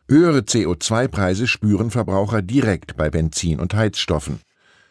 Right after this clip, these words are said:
Das würde sich weniger stark auswirken, falls es wie erwünscht zu Verhaltensänderungen kommt.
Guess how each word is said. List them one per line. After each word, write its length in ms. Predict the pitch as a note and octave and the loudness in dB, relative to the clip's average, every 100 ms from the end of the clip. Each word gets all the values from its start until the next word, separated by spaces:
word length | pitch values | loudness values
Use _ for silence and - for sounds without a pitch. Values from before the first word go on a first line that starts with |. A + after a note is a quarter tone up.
| _ _ | _ _
Das 240 | - C#3 | -4 -2
würde 220 | D3+ D#3+ C#3 | 0 2 2
sich 280 | C3 A2+ | 0 0
weniger 380 | G#2+ C#3+ A2 E2+ | 2 2 2 0
stark 340 | - E2+ D#2+ - | 0 -2 0 -2
auswirken, 600 | F2+ - G2 G2 B2 G#2+ | -2 2 0 0 -2 -2
falls 280 | G2 F2+ | 0 0
es 160 | E2+ - | -4 -4
wie 160 | E2+ D#2 | -2 -2
erwünscht 480 | D#2+ F#2+ A#2 - | 0 0 0 -4
zu 140 | - A2+ | -6 -4
Verhaltensänderungen 1120 | C3 A#2 A#2 - F2+ - F2 D#2+ D2 D2 C#2+ | -2 0 -2 -2 -4 -2 -2 0 0 -2 -2
kommt. 360 | D#2 C2+ - | -2 -4 -8